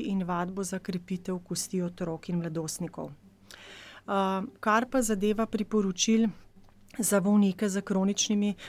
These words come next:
vnetnimi obolenji, se pa v bistvu glede intenzivnosti in količine bistveno ne razlikujejo od priporočil za zdrave odrasle. Pomembneje je, kakšne vrste aktivnosti izvajajo, da je ciljno usmerjena vadba, da prinaša določene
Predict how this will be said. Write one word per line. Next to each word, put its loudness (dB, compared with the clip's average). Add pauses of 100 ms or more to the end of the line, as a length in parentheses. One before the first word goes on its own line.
vnetnimi 0
obolenji, 0
se -2
pa -6
v -2
bistvu -2
glede 0
intenzivnosti -2
in -4
količine -2 (380)
bistveno 0
ne 0
razlikujejo 2
od -4
priporočil 0
za 0
zdrave 2
odrasle. -2 (420)
Pomembneje 6
je, 2
kakšne 2
vrste -2
aktivnosti 2
izvajajo, 0
da -2
je 0
ciljno 4
usmerjena 0
vadba, -2
da -4
prinaša 0
določene -2